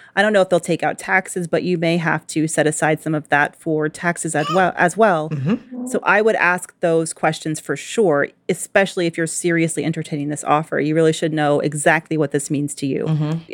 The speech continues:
Speaker 1: I see you said you're building a house. You say "we," so I assume you have a partner. You know, if they can provide you health benefits, or if you're not missing out on any benefits that you are at your current employer, you know, maybe that is a little bit more in favor of the more higher paying role.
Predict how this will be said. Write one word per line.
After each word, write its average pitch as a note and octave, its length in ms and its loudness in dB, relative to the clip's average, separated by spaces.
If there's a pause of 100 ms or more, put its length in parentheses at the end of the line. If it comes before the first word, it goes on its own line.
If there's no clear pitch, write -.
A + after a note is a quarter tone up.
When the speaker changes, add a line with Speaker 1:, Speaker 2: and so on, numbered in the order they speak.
Speaker 1:
I D3+ 80 6
see F#3+ 200 -2
you F#3+ 100 4
said F3 160 0
you're E3+ 100 2
building D#3+ 300 2
a D3+ 60 0
house. E3 380 2
You F3 60 -2
say D#3+ 160 2
"we," G3 380 4
so F3 120 -2
I D#3+ 40 2
assume D#3+ 240 -2
you D#3 80 -2
have D#3 80 -6
a C#3+ 40 -6
partner. D#3+ 580 0 (340)
You G#3 80 -4
know, F3+ 100 4
if - 80 -2
they G3 100 6
can G#3+ 140 -2
provide E3+ 320 0
you F3 60 -4
health A#3+ 260 -2
benefits, G#3 720 2 (300)
or F3+ 120 4
if F3+ 100 2
you're F3 100 2
not F3+ 180 2
missing E3 320 0
out E3 100 2
on E3 80 2
any D#3 220 2
benefits D#3 520 0
that - 200 0
you D#3 140 -2
are D3+ 200 4
at - 60 0
your D3+ 100 0
current B3 400 2
employer, D#3 580 2
you F3 120 -2
know, D3+ 80 -2
maybe G3 520 4
that E3 300 4
is D#3 80 -2
a D#3+ 60 -4
little F3+ 460 2
bit D#3+ 180 2
more D3 180 -4
in D3 80 -4
favor D3 320 0
of C#3+ 140 -2
the C#3+ 80 -4
more C#3+ 400 -4
higher E3 260 2
paying D3 300 -6
role. D3 400 2